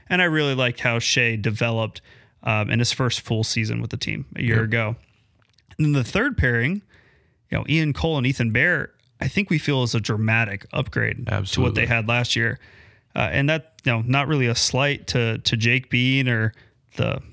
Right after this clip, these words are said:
Speaker 1: plethora of other guys that got minutes on that third pairing, but it's just these two guys should be solid, and, and Bear especially has the,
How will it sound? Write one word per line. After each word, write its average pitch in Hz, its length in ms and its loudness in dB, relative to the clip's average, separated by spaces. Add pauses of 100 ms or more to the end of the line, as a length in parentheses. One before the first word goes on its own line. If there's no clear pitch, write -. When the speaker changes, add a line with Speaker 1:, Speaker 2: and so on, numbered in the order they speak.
(120)
Speaker 1:
plethora 143 320 0
of 120 80 0
other 131 200 0
guys 123 340 2
that 123 80 0
got 117 220 0
minutes 120 440 0
on 127 180 0
that 113 160 0
third 117 280 -2
pairing, 117 420 0 (720)
but 151 200 -2
it's - 280 0
just - 360 0 (420)
these 170 260 2
two 170 100 2
guys 147 240 0
should 135 140 -2
be 127 80 2
solid, 120 460 0
and, 113 160 -2
and 120 180 0
Bear 135 220 2
especially 131 500 0
has 117 260 0
the, 117 220 0